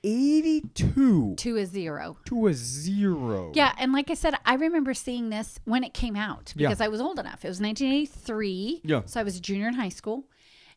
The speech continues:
Speaker 2: And, um, I didn't think it was that terrible at all. I liked
Speaker 1: It's
Speaker 2: it.
Speaker 1: fine.
Speaker 2: It's a
Speaker 1: It's
Speaker 2: dance
Speaker 1: just,
Speaker 2: movie.
Speaker 1: yeah, it's a dance movie, and you, <laughs> John Travolta shakes his hog around <laughs> a bunch. But then again,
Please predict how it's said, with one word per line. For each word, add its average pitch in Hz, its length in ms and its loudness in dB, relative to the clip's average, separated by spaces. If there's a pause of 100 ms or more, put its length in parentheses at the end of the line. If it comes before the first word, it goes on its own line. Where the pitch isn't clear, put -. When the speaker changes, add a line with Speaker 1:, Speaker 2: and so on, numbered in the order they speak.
Speaker 2:
And, 233 320 -4
um, 208 320 -4 (160)
I 226 140 2
didn't 285 180 0
think 294 140 -6
it 349 40 -4
was 330 120 -4
that 330 160 -2
terrible 349 340 -2
at 359 120 -2
all. 392 240 -4 (160)
I 240 120 -2
liked 311 200 0
Speaker 1:
It's - 80 -6
Speaker 2:
it. 190 100 -2
Speaker 1:
fine. 247 360 -4
Speaker 2:
It's 120 80 -4
a - 20 0
Speaker 1:
It's 240 120 -4
Speaker 2:
dance 330 160 -2
Speaker 1:
just, 226 140 -8
Speaker 2:
movie. 165 220 -6
Speaker 1:
yeah, 285 180 0
it's - 120 -4
a 196 40 -8
dance 262 380 -6
movie, 240 240 -8
and 196 100 -8
you, 180 140 -14 (120)
<laughs> 175 220 -4
John 226 260 -4
Travolta 233 240 -6
shakes 208 300 -4
his 190 120 -8
hog 220 280 -4
around 139 220 -2
<laughs> 143 160 -6
a - 300 -2
bunch. - 260 -12 (340)
But 190 140 -4
then 240 100 -6
again, 202 320 -8